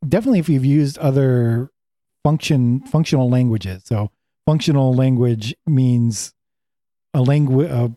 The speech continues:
programming language based on functions, for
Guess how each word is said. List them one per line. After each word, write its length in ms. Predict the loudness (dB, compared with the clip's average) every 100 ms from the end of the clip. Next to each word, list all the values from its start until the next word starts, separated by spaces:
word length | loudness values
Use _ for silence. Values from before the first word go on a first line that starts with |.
| _
programming 320 | -2 0 0
language 540 | 2 2 0 0 -4 -2
based 300 | -2 -2 -4
on 180 | -4 -2
functions, 640 | -2 -2 -2 -2 -2 -2
for 300 | -4 -4